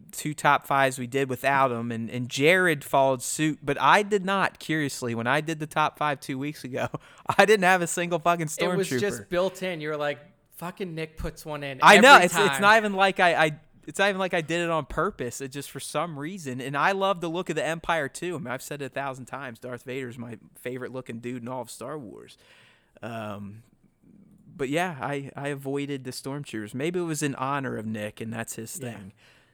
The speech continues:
Speaker 1: I was like, you know, we'll let him, him, him pick some troopers. But anyways,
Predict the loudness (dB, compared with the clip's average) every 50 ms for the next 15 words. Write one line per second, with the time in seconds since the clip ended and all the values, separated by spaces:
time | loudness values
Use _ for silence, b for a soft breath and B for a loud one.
0 | b b -20 -18 -16 -14 -14 -14 -12 -12 -10 -8 -6 -6 -6 -4 -4 -4 -4 -4
1 | -4 -6 -6 -6 -8 -12 -14 _ _ -12 -10 -10 -10 -10 -10 -12 -12 -10 -10 -10
2 | -10 -10 -12 -16 -14 -12 -12 -12 -12 -12 -14 -14 -14 -10 -4 0 2 2 4 4
3 | 4 6 6 6 6 4 2